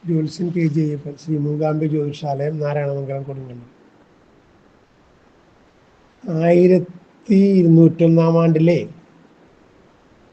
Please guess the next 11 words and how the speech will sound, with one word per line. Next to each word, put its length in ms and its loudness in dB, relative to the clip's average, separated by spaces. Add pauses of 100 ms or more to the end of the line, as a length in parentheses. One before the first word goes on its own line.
(260)
അശ്വതി 480 -4
മുതൽ 220 0
രേവതി 400 2
ഒരു 140 0
ഇരുപത്തിയേഴ് 480 -4
നക്ഷത്രക്കാരുടെ 840 -8 (840)
സാമാന്യ 540 -6 (180)
താൽക്കാലിക 600 -8
ഫലങ്ങളും 500 -4 (1700)
ഗ്രഹങ്ങളുടെ 680 0
ഈ 40 0